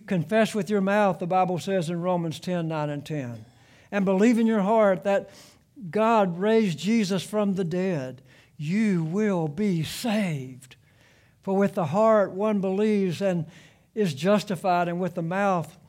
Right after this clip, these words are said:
one confesses and is saved. What does that mean?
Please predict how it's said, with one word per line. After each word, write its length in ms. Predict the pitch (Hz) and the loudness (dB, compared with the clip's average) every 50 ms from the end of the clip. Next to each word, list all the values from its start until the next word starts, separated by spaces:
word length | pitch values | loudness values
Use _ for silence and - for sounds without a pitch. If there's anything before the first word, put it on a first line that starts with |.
| _ _ _ _ _ _ | _ _ _ _ _ _
one 260 | - 185 190 190 170 | -6 -4 -2 -2 -2
confesses 880 | - 175 165 156 151 165 185 185 180 - - 175 147 143 139 - - - | -2 -2 -4 -4 -4 -2 -2 0 0 -2 -2 -6 -8 -8 -10 -10 -10 -8
and 160 | 165 160 151 | -6 -6 -6
is 140 | 160 156 - | -6 -6 -8
saved. 580 | - - - 160 156 151 143 139 135 127 - - | -8 -8 -8 -6 -6 -6 -8 -10 -12 -14 -10 -6
What 120 | 202 214 | -4 -4
does 140 | 226 220 180 | -2 -2 -2
that 200 | 233 214 185 175 | -2 -4 -4 -2
mean? 380 | 170 160 175 175 139 117 110 | -4 -4 -2 -4 -4 -6 -8